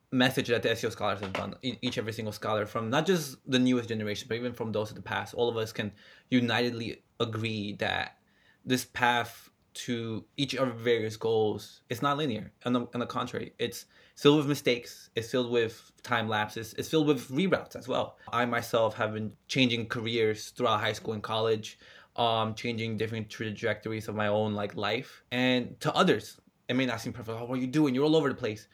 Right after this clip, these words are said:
But to me, it's, it's about learning on the journey of, of what I wanna do. 'Cause at the end of the day, that's what matters. You know, people could come and tell you, "You have to do this, you have to do that."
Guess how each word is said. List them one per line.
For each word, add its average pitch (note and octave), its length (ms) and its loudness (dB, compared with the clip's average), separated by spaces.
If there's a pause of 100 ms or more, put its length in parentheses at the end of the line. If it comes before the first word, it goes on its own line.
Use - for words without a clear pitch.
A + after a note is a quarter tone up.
(280)
But C#3 160 4
to B2+ 100 -4
me, C3+ 320 2
it's, A2+ 340 -4
it's A#2+ 180 -4
about A2+ 280 0
learning A#2 360 0
on A2 60 -6
the G#2 60 -6
journey G#2+ 480 -2
of, G2+ 360 -4 (180)
of G#2 300 -4
what A#2 220 2
I A2+ 60 0
wanna G#2+ 260 -2
do. - 240 -12 (640)
'Cause C3 300 6
at B2+ 100 0
the C#3+ 60 4
end D3 100 2
of C#3 40 0
the C#3 80 2
day, C3+ 140 4
that's A#2 200 0
what B2+ 100 0
matters. - 500 -4
You B2 100 -8
know, A#2 400 -2
people D#3+ 480 4
could - 180 -14
come C#3 240 -2
and B2+ 120 -2
tell B2+ 180 4
you, A#2 220 -2
"You A#2 200 2
have B2 180 -2
to B2+ 60 -6
do A2+ 120 -6
this, A2 180 -4
you G#2+ 60 -4
have G2+ 100 -6
to A2+ 80 -10
do G#2+ 120 -4
that." G#2 360 0